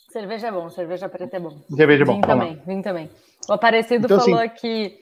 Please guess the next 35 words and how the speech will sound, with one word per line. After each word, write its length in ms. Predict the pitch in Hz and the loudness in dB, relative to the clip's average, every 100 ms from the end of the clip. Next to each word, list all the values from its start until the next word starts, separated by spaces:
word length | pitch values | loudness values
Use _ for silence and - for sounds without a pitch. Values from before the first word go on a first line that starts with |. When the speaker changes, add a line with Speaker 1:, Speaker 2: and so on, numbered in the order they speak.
| _ _ _ | _ _ _
Speaker 1:
é, 440 | 202 196 190 185 | -4 -2 0 0
"Boa 320 | 185 175 214 220 | -2 -4 -4 -4
cerveja 480 | 226 202 202 208 | -6 -6 -8 -8
e 40 | 226 | -8
vinho 260 | 196 208 208 | -8 -8 -8
pra 160 | 214 | -10
todos." 360 | 214 185 175 175 | -6 -4 -4 -6
O 20 | |
Aparecido, 480 | 190 202 202 202 170 | -6 -6 -6 -10 -10
você 80 | 185 | -8
tá 160 | 196 | -8
com, 580 | 185 180 180 170 160 160 - | -8 -10 -10 -10 -14 -12 -6
tá 100 | 185 | -6
com 80 | |
cerveja 380 | - 190 175 240 | -4 -2 2 2
ou 60 | 269 | 2
tá 100 | 254 | -2
com 160 | 240 | -4
vinho? 260 | 202 185 165 | -6 -4 -6
Conta 300 | - 180 180 | -6 -8 -6
aí. 160 | 160 160 _ _ | -6 -8 _ _
Speaker 2:
Eu 140 | 147 135 | -2 0
tô 100 | 151 | 2
com 80 | 156 | 0
chimarrão, 400 | 175 175 170 135 | 4 6 6 4
só 100 | 135 | 0
pra 80 | 143 | -2
ele 80 | 135 | 0
saber 220 | 147 151 | 2 2
que 60 | |
não 180 | 156 147 | 2 0
tem 160 | 160 180 | 4 4
vinho 160 | 170 175 | 4 2
aqui 120 | 175 | 0
dentro. 200 | 135 | -4